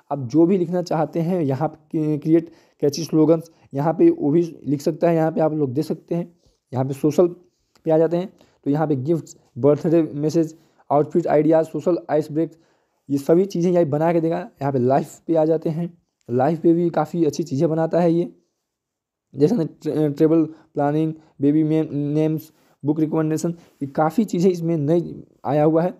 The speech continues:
मैं अभी आपको सभी को एक एक करके बताऊँगा। इंग्लिश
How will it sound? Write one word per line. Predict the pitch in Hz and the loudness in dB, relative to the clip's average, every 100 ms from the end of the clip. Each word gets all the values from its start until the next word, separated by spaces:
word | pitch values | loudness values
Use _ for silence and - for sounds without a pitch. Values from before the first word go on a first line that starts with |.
| _ | _
मैं | 139 | -2
अभी | 147 156 190 180 - | 0 0 -2 -2 -4
आपको | 143 151 | -4 -2
सभी | 165 180 | 0 2
को | 170 160 156 - _ _ | 4 2 0 -10 _ _
एक | 156 151 - | -8 -4 2
एक | 175 | 2
करके | 175 156 | 2 0
बताऊँगा। | 151 135 127 101 - _ _ _ _ - | 2 2 0 -2 -8 _ _ _ _ -6
इंग्लिश | 160 175 | 0 0